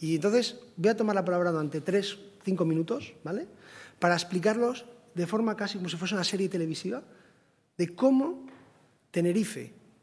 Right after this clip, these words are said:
un chef llamado Diego Schattenhofer y una empresa de perfumes tenemos el mismo objetivo vital. Y me vais a decir, "¿Pero cómo?". Entonces tenéis que aguantar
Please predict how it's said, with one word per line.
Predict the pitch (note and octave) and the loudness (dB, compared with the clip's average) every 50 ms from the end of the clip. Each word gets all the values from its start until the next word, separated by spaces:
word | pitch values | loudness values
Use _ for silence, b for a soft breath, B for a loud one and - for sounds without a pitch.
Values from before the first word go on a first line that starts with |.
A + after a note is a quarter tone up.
| _ _ _ _ _ _ _ _ _ _ _ _ | _ _ _ _ _ _ _ _ _ _ _ _
un | - A3 A#3 - | 0 2 2 2
chef | - B3 A3+ F#3+ | 2 0 0 2
llamado | F#3 G3+ F#3+ G3 G3+ G3+ G3 | 2 0 2 2 2 2 4
Diego | F#3 F#3+ F3+ F3+ F3 | 2 2 0 0 -4
Schattenhofer | - E3+ - E3 D#3 - - B2+ - - - - - - - _ _ _ _ _ _ _ _ _ _ _ _ _ _ _ _ _ _ _ _ _ _ _ _ _ _ _ | -6 -8 -8 -10 -10 -10 -10 -14 -14 -16 -18 -20 -20 -20 -20 _ _ _ _ _ _ _ _ _ _ _ _ _ _ _ _ _ _ _ _ _ _ _ _ _ _ _
y | F#3 G3+ | 2 4
una | A3+ A#3 | 4 4
empresa | A3 F3+ F#3+ F#3+ - - | 2 0 -2 -4 -4 -4
de | E3+ D#3 | -4 -4
perfumes | D3 E3+ D3 C3+ - A#3+ C4 D4+ E4 - - - - - - _ _ _ _ _ _ _ _ _ _ _ _ _ _ | -4 -4 -6 -4 0 0 2 0 0 -4 -10 -16 -18 -20 -20 _ _ _ _ _ _ _ _ _ _ _ _ _ _
tenemos | - F#3 G#3 A#3 A#3+ A#3+ A#3 - | 0 2 4 4 2 0 -2 -2
el | E3+ F3+ | 0 2
mismo | F3+ G#3 A#3+ A#3 A#3+ A3+ A3 | 2 2 2 2 0 0 0
objetivo | F#3 - - F3 D#3 G#3 G#3+ G#3 G3+ E3 | -2 -2 -6 -6 -6 -4 -4 -4 -4 -6
vital. | D#3 C#3 B2 C3 A2 - - - - _ _ _ _ _ _ _ _ _ _ _ _ _ _ | -6 -8 -8 -10 -10 -12 -16 -20 -20 _ _ _ _ _ _ _ _ _ _ _ _ _ _
Y | - F3+ | -2 0
me | F3 F3 | 2 2
vais | F#3+ A3+ G#3+ A3 | 2 2 0 -2
a | F#3 | -4
decir, | F#3 F3 - A3+ C#4 - - - - - - | -6 -4 -4 -4 -4 -6 -8 -16 -20 -12 -6
"¿Pero | - D#3+ D#3 C#3+ | -4 -4 -2 -2
cómo?". | - E3+ C3+ A#2+ A#2 - - | -2 -2 -4 -4 -6 -10 -10
Entonces | E3 C#3+ G#3+ G#3 | -6 -4 -4 -2
tenéis | - A#3+ B3 A#3+ | 0 -2 -2 -2
que | - A3+ | -2 -2
aguantar | G3+ G3 F#3+ F3+ A3 G#3+ G#3 - - | 0 0 0 0 0 -2 -2 -4 -8